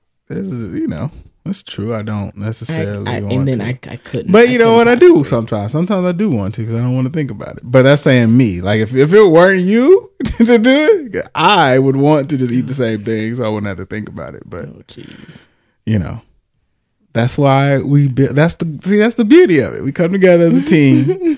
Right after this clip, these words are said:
Speaker 2: <laughs>
Speaker 1: and now we are both enhanced.
Speaker 2: And overweight.
Speaker 1: And <laughs> right.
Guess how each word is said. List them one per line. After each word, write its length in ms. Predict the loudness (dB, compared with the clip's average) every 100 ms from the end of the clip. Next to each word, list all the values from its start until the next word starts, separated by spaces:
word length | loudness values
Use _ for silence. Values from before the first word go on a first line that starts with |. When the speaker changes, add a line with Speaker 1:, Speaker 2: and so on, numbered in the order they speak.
| -6
Speaker 2:
<laughs> 80 | -4
Speaker 1:
and 140 | -2
now 260 | 0 2 2
we 160 | 4 2
are 100 | 2
both 320 | 2 2 0
enhanced. 640 | -4 -4 -4 -4 -6 -10
Speaker 2:
And 300 | -10 -8 -10 -8
overweight. 600 | -8 -6 -6 -8 -12 -4 -2 0
Speaker 1:
And 240 | 2 2 0 -4 -8 -8 -8 -14 -12
<laughs> 460 | -12 -8 -8 -6 -2
right. 360 | -2 -2 -8